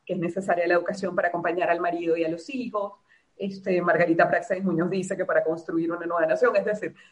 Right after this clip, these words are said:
todas tenían sus argumentos, pero dentro de las veladas, los textos de, este,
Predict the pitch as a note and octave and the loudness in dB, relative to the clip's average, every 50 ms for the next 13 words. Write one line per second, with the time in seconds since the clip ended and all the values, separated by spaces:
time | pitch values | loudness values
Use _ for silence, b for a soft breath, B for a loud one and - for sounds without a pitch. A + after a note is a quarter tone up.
0 | b _ - A#3+ B3 B3+ B3 D4+ C4+ B3 A3+ A#3 - - - - G3 G#3 G#3 G3+ | b _ 4 4 6 6 4 2 0 0 0 0 0 2 2 2 2 2 2 2
1 | G3 F#3+ F#3 F3+ E3 - C#4+ C#4 - B B B B B _ B3 A3+ A3+ A3+ A#3+ | 2 2 0 0 -2 -2 -4 -4 -6 B B B B B _ 0 2 4 4 4
2 | B3 B3 - D#4 E4 E4 D#4+ C#4 B3 A#3+ A#3 G#3+ A3+ A3+ A3+ A3+ A3 G#3+ A3 C4 | 4 4 2 4 4 4 4 2 2 2 0 2 2 2 2 2 2 2 2 0
3 | D#4+ D#4 B3+ - - - _ - A3 G#3 G3 - - - B3 B3+ B3+ B3+ C4 B3 | 0 -2 -2 -4 -6 -6 _ -6 -6 -6 -6 -8 -8 -8 -6 -4 -2 -2 -2 0
4 | A#3+ A#3+ A#3+ B3 C4 B3+ D4 - - A3+ G3 - - _ A3 G3 F#3+ F3+ E3 E3 | 0 0 0 0 -2 -4 -4 -6 -8 -12 -14 -16 -16 _ -6 -4 -2 -2 -2 -4
5 | B | B